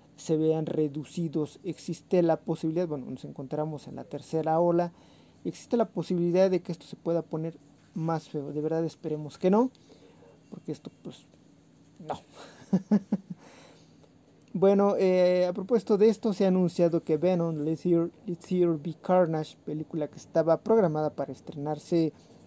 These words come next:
pues, el próximo mes, el veinticuatro de septiembre. Incluso hace algunos días tuvimos, pues, un nuevo tráiler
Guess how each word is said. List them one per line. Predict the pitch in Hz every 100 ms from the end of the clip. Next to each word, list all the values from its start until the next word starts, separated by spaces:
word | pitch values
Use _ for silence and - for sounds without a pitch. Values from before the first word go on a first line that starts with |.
| - - - -
pues, | 170
el | 170
próximo | - 269 - 220 202
mes, | 269
el | 190
veinticuatro | 160 165 - 190 175
de | 156
septiembre. | 160 - 190 185 180
Incluso | 160 165 160
hace | 170 170
algunos | 151 160 170 143
días | 156 156
tuvimos, | - 156 160 160 - - - - - _
pues, | 170 -
un | 202 185
nuevo | 185 165
tráiler | - 175 165 160 156